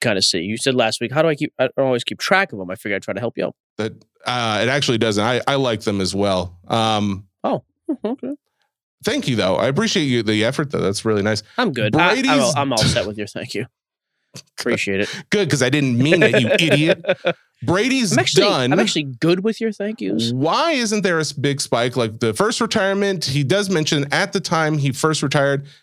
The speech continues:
Speaker 2: his Chrome nine fives were nearly ten K. Uh, Cody James jumped in there and did mention the overall card market is down.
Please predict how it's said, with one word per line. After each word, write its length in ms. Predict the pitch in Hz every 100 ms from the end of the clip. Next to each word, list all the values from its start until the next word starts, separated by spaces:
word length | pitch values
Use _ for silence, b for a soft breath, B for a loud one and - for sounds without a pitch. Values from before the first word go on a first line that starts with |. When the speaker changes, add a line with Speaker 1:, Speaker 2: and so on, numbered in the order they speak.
| B
Speaker 2:
his 140 | 123 -
Chrome 340 | - 143 143
nine 240 | 123 127
fives 420 | 123 117 110 110 107
were 120 | 107
nearly 360 | 113 110 110 104
ten 220 | 117 98
K. 420 | - 143 131 127 b b b b
Uh, 180 | 120 123
Cody 300 | - 311 254
James 340 | 143 139 151
jumped 320 | 127 123 110 110
in 140 | 107
there 240 | 104 101
and 380 | 101 104 98 113
did 200 | 139 135
mention 300 | 117 104 117
the 100 | 104
overall 240 | 107 101 95
card 300 | - 131 127
market 280 | 107 101 101
is 120 | 92
down. 320 | 107 104